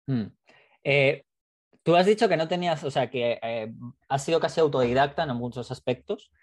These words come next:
em, pero creo que uno de los aspectos fundamentales que tiene el smartphone, que es que como hay que minimizar mucho la técnica, pero no porque no la haya, sino porque es que en realidad el propio aparato a lo mejor no tiene las, todas las posibilidades técnicas que a lo mejor pueda tener una cámara.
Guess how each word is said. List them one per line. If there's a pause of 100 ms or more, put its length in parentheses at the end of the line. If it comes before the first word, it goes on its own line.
(400)
em,
pero
creo
que
uno
de
los
aspectos
fundamentales
que
tiene
el
smartphone,
que
es
que
como (180)
hay
que
minimizar
mucho
la
técnica,
pero
no
porque (440)
no
la
haya,
sino
porque
es
que
en
realidad
el
propio
aparato (400)
a
lo
mejor
no
tiene
las,
todas
las
posibilidades
técnicas
que
a
lo
mejor
pueda
tener
una
cámara.